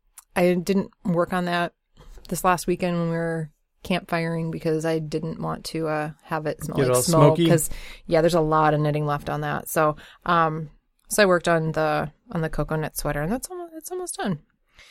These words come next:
Speaker 1: Um, the other thing that happened,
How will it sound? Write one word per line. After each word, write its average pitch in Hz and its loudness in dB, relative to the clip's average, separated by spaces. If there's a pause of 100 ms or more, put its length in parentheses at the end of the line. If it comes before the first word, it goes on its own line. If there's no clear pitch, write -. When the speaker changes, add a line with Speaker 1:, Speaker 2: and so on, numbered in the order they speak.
(280)
Speaker 1:
Um, 202 4 (560)
the 208 2
other 302 2
thing 165 2
that 165 2
happened, 165 0